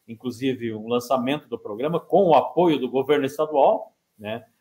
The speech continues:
Eh, com o apoio da Embrapa, com o apoio de todas as federações do setor representativo do produtor, que é Farsul, fetag, FECOAGRO, a ProSoja, por uma razão muito simples.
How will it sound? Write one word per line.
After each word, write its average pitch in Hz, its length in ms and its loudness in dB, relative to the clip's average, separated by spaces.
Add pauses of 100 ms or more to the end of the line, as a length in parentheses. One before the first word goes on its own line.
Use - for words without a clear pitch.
(260)
Eh, 104 220 -4
com 151 160 0
o 170 40 8
apoio 147 480 4
da 127 100 2
Embrapa, 147 480 4
com - 140 -8
o 127 60 0
apoio 135 320 0
de 127 80 -4
todas 226 180 -2
as 196 220 -4
federações 143 680 -4
do 107 120 -20
setor 135 500 -6
representativo 120 800 -8
do - 80 -20
produtor, 165 400 -4
que 117 140 -4
é 104 180 -4 (400)
Farsul, 160 480 0
fetag, 139 640 0
FECOAGRO, 147 800 2 (180)
a 104 100 -2
ProSoja, 151 720 0 (480)
por 160 120 -4
uma 196 180 4
razão 202 260 6
muito 208 200 0
simples. 156 520 -8